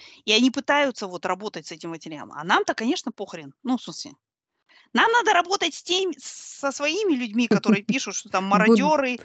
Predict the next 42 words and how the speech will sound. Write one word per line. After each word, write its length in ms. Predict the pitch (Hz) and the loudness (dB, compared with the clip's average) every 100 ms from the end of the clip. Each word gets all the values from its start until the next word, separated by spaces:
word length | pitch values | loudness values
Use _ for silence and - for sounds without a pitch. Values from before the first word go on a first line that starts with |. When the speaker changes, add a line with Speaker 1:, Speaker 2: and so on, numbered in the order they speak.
| - - - | -16 -20 -12
Speaker 1:
вышли, 500 | 170 - 202 185 214 | 0 4 4 4 2
короче, 100 | 214 | 4
Speaker 2:
будбатырами. 320 | 214 214 185 | 4 4 0
Speaker 1:
в 240 | 185 - - | -4 -10 0
Кантар, 560 | 226 214 - 214 208 - | 2 2 2 4 2 0
там, 220 | 190 185 | -4 -6
в 40 | |
смысле, 480 | - 190 - 180 156 | -10 -14 -10 -8 -6
Speaker 2:
А. 40 | 156 | -2
Speaker 1:
да, 320 | 185 175 165 | 0 0 -2
на, 320 | 175 165 156 | -6 -6 -6
на 180 | 160 170 | -10 -12
площади, 600 | 220 294 311 - 202 185 | -8 -6 -6 -8 -12 -14
и, 500 | 190 208 202 202 - - - - - | -14 -14 -12 -12 -12 -18 -20 -14 -4
и 120 | 220 | -2
из-за 160 | 208 233 | 2 2
этого 280 | 262 233 | 2 0
мы 140 | 208 208 | -2 -4
три 180 | 214 214 | -4 -2
ночи 300 | 220 - 202 | -2 -4 -6
не 120 | 196 | -6
спали, 360 | - 254 277 | 0 2 2
поэтому 360 | 202 185 196 180 | -2 -6 -8 -12
пусть 240 | - 196 | -12 -14
всех 260 | - 202 180 | -10 -10 -8
там 160 | 160 160 | -10 -12
расстреляют, 560 | - 185 208 226 165 | -14 -10 -6 -4 -6
убьют 340 | 160 165 175 147 | -12 -16 -16 -16
и 40 | |
так 180 | 165 160 | -16 -12
далее. 220 | 147 147 _ - - - _ _ _ - | -12 -14 _ -20 -20 -20 _ _ _ -10
Ну 120 | 214 | -8
вот, 140 | 202 _ | -8 _
ну, 280 | 214 220 156 | -6 -6 -8
в 60 | - | -12
смысле, 480 | 165 156 - - - | -16 -16 -16 -16 -16
м. 340 | - 98 90 - _ _ _ _ - | -12 -10 -10 -12 _ _ _ _ -6
Speaker 2:
Да, 360 | 170 165 160 160 | -4 -2 0 0
и 20 | |
мне 220 | 160 165 | 2 0
просто 120 | 156 160 | 0 -2
Speaker 1:
Такое. 420 | - 156 131 | 0 0 0